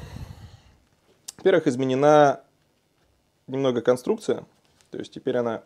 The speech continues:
действительно по-настоящему гибкая, а не условно гибкая. То есть можете загнуть уголок, разогнуть уголок, придать ей, в принципе, любую форму. Она вполне себе стоит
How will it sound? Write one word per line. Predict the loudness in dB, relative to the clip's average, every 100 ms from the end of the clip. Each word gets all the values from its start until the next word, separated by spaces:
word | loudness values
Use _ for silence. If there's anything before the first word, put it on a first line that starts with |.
| -18
действительно | -16 -10 -8 -8 -10 -12 _ _ -10
по-настоящему | -8 -4 -2 -2 -2 -12 -10
гибкая, | -10 -6 -8
а | -6
не | -8
условно | -8 -6 -2 -2 -4
гибкая. | -12 -16 -18 -20 _
То | -20
есть | _ _ _ _ _ _ _ _ -20
можете | -18 -8
загнуть | -6 -6 -8
уголок, | -4 0 2 2 0
разогнуть | -8 -6 -4 -6 -8
уголок, | -6 -4 -4 -6
придать | _ -8 -6 -6
ей, | -10
в |
принципе, | -10 -12 -12 -14
любую | -10 -8 -6
форму. | -2 -2 -2 -10 _ _ _ _ _
Она | -10 -6 -4 -6 -10 _ _
вполне | _ -4 -2 -4
себе | -4 -6
стоит | 0 -2 -2 -8